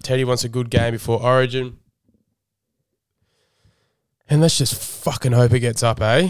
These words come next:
So we move into Ask the Boys. And I chucked this post up, I think on Sunday, or maybe, yeah, Sunday, or maybe Monday, maybe Monday. And I just said on the Instagram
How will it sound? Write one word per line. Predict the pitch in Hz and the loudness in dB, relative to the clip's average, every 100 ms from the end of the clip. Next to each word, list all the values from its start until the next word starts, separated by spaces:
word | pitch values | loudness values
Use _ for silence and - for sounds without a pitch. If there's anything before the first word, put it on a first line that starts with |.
| 175 | -2
So | - - 143 135 135 - _ _ _ _ - | -6 2 4 6 2 -2 _ _ _ _ -4
we | 156 | -2
move | 151 160 147 | 0 0 0
into | 139 143 - - 131 131 120 120 113 - | -2 -4 -6 -4 -2 -2 -2 -2 -4 0
Ask | 123 123 - | 2 2 -2
the | 120 | -4
Boys. | 110 113 110 104 - - - _ _ - | -2 0 0 -2 -8 -20 -20 _ _ -6
And | 107 | -4
I | |
chucked | 120 147 156 | -2 -2 -2
this | - 165 - | 0 0 0
post | - - - 120 - | -6 -12 -2 0 2
up, | 113 107 _ _ _ _ _ _ _ _ _ _ - | 0 0 _ _ _ _ _ _ _ _ _ _ -18
I | - | -4
think | 147 170 | 2 2
on | 127 | 2
Sunday, | - - 117 110 101 98 - _ _ _ _ - - - - | 0 2 2 2 2 0 -4 _ _ _ _ -6 -6 -6 -8
or | 123 | 0
maybe, | 117 120 120 110 - | 4 6 6 2 2
yeah, | 120 104 | 2 2
Sunday, | - 120 131 165 214 185 | 2 2 4 4 4 2
or | 135 | 2
maybe | 110 117 117 | 4 4 4
Monday, | 110 107 107 98 98 - - - | 4 2 2 2 0 -6 -16 -2
maybe | 120 117 | 2 4
Monday. | 107 107 104 104 - - - - | 2 2 2 0 -4 -20 -20 -6
And | 123 | 0
I | 127 | 2
just | 147 - | 2 2
said | 131 127 120 117 _ _ _ _ _ _ _ _ _ _ _ _ _ _ _ _ _ _ - | 4 6 4 0 _ _ _ _ _ _ _ _ _ _ _ _ _ _ _ _ _ _ -2
on | 127 127 | 0 4
the | 120 | 4
Instagram | 113 117 110 104 101 | 2 2 4 4 2